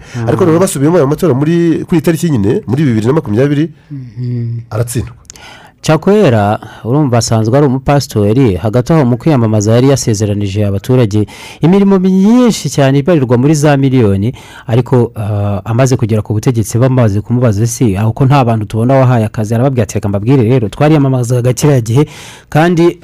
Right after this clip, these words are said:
Speaker 1: ah, sosiyete sivile n'abandi bikorera ibyabo ku giti cyabo badutabye mu nama." Ati, "Eh, iyo mirimo ndababwiza ukuri ko idashoboka. Ibi bintu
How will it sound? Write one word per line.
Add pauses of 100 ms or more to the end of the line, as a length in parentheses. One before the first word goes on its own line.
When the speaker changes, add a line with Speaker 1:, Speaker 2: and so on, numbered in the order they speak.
Speaker 1:
ah,
sosiyete
sivile
n'abandi
bikorera
ibyabo
ku
giti
cyabo
badutabye
mu
nama." (460)
Ati,
"Eh,
iyo
mirimo
ndababwiza
ukuri
ko
idashoboka.
Ibi
bintu